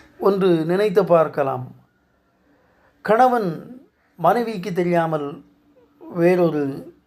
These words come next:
நட்புடனும், மனைவி கணவனுக்கு தெரியாமல் வேறொரு நண்பருடனும் இந்த சோஷியல் மீடியா வழியாக தொடர்பில் இருக்கிறார்.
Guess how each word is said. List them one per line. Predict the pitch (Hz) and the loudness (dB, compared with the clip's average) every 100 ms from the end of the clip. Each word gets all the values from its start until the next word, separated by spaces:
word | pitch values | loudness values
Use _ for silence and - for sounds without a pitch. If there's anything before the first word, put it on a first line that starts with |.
| _ 160 | _ -6
நட்புடனும், | 151 - 147 135 156 175 _ _ _ _ _ _ _ - | -6 -4 -2 -2 -6 -12 _ _ _ _ _ _ _ 0
மனைவி | 160 214 214 202 170 165 - | 2 2 -2 -2 -4 -6 -4
கணவனுக்கு | 156 170 180 175 143 151 | -2 0 0 -4 -4 -4
தெரியாமல் | 143 143 139 135 135 - - _ - | -2 -2 -2 -6 -10 -16 -20 _ -2
வேறொரு | 143 143 139 143 143 | 0 2 0 -4 -6
நண்பருடனும் | 143 147 139 139 135 135 _ _ _ _ _ _ _ _ _ _ _ _ _ _ 180 | -2 -2 -2 -4 -8 -14 _ _ _ _ _ _ _ _ _ _ _ _ _ _ -2
இந்த | 196 185 170 139 131 - _ _ _ _ _ _ _ _ _ - - | 2 6 4 2 -8 -16 _ _ _ _ _ _ _ _ _ -10 0
சோஷியல் | 180 185 208 190 165 | 0 0 -4 -4 -2
மீடியா | 170 170 156 | 0 0 0
வழியாக | 147 151 147 143 143 131 - _ _ | 0 0 0 0 -2 -2 -6 _ _
தொடர்பில் | 151 156 160 147 139 | -2 0 0 -2 -4
இருக்கிறார். | 127 135 123 | -6 -4 -4